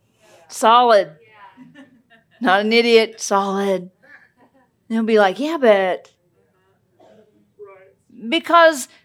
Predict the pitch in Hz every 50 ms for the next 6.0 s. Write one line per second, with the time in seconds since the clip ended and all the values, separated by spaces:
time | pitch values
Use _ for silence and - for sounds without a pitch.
0 | _ _ _ 311 311 302 285 - - 330 349 381 403 415 415 403 427 381 320 240
1 | 240 277 302 269 254 247 - - 202 185 175 175 175 175 175 - - _ _ _
2 | _ _ _ _ _ 240 247 240 233 269 254 185 269 269 254 254 240 226 220 208
3 | 196 185 180 - - 220 220 196 247 247 - - 240 233 - - - 302 302 254
4 | 302 277 277 226 226 254 226 - - - - 277 285 294 330 311 - 311 302 247
5 | 254 247 269 269 269 262 262 247 247 262 254 240 220 208 196 190 190 - -